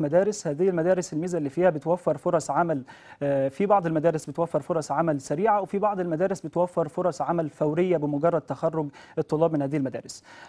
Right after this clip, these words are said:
عندنا أول مدرسة، مدرسة الإنتاج الحربي، تابعة لوزارة الإنتاج الحربي.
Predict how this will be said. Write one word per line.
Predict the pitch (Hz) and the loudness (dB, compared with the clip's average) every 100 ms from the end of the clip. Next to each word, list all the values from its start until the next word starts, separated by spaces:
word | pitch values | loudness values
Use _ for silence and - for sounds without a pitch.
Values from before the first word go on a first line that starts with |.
| - | 2
عندنا | 139 165 247 | 4 6 4
أول | 233 233 208 | 4 2 0
مدرسة، | 170 165 185 196 196 | 0 0 0 2 4
مدرسة | 175 151 170 175 170 156 | 2 0 0 0 -4 -2
الإنتاج | 139 175 165 | -2 0 0
الحربي، | 135 165 175 170 | 2 2 2 0
تابعة | 147 151 160 | 0 2 2
لوزارة | 143 135 160 160 | 2 -2 -4 -4
الإنتاج | 143 165 165 | -4 -2 -2
الحربي. | 139 175 185 202 | 0 0 0 -4